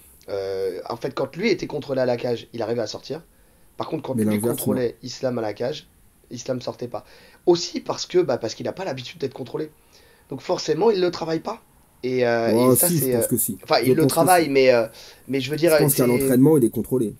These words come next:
Speaker 2: Quand tu tournes avec des Khabib et tout, à un moment ou à un
Speaker 1: Ouais,
Speaker 2: autre, t'es
Speaker 1: ouais,
Speaker 2: contrôlé,
Speaker 1: ouais, je suis
Speaker 2: tu vois.
Speaker 1: d'accord, je suis d'accord. Mais il l'a jamais vécu à l'entraînement, quoi.
Speaker 2: Mais il l'a jamais
Speaker 1: Euh,
Speaker 2: vécu,
Speaker 1: il l'a jamais
Speaker 2: euh,
Speaker 1: vécu en, en situation réelle.
Speaker 2: Ouais, en
Speaker 1: Donc,
Speaker 2: combat, ouais.
Speaker 1: euh,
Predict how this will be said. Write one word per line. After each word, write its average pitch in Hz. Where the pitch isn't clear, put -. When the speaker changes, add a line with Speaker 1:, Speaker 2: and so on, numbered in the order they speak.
Speaker 2:
Quand 117
tu 131
tournes 135
avec 117
des 110
Khabib 123
et 117
tout, 139
à 110
un 107
moment 117
ou 113
à 123
un 123
Speaker 1:
Ouais, 131
Speaker 2:
autre, 98
t'es 110
Speaker 1:
ouais, -
Speaker 2:
contrôlé, 110
Speaker 1:
ouais, 98
je 85
suis -
Speaker 2:
tu -
vois. 80
Speaker 1:
d'accord, -
je -
suis 107
d'accord. -
Mais 123
il 127
l'a 131
jamais 147
vécu 143
à 131
l'entraînement, 120
quoi. -
Speaker 2:
Mais 110
il 110
l'a 107
jamais 117
Speaker 1:
Euh, 139
Speaker 2:
vécu, 139
Speaker 1:
il 160
l'a 139
jamais 139
Speaker 2:
euh, -
Speaker 1:
vécu 139
en, 135
en 113
situation 127
réelle. 123
Speaker 2:
Ouais, 117
en -
Speaker 1:
Donc, 101
Speaker 2:
combat, 113
ouais. 98
Speaker 1:
euh, 92